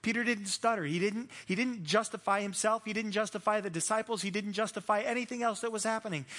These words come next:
He didn't say anything about his life, who he was or, or who he's not. He was just saying, "This is the truth about who God is.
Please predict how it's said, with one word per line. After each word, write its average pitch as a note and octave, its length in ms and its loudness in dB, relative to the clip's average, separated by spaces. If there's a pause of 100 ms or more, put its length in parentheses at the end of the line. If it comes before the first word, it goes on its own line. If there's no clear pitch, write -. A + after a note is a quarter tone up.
(120)
He G3+ 140 2
didn't A3+ 240 2
say A3+ 320 4
anything A3+ 340 0
about G#3+ 200 4
his F#3+ 120 0
life, A3 240 4 (100)
who G#3+ 140 2
he G#3 140 2
was A3 460 6
or, F3 100 -2 (200)
or F3 120 4
who A#3 160 2
he's F#3+ 200 0
not. G3+ 400 6 (240)
He C4+ 120 6
was C4 120 2
just G#3+ 140 2
saying, G3 260 4
"This C#4+ 220 6
is E4 180 2
the E4+ 140 4
truth A#3+ 480 4
about G3+ 240 6
who A3 160 -4
God G#3+ 240 6
is. D#3 360 -4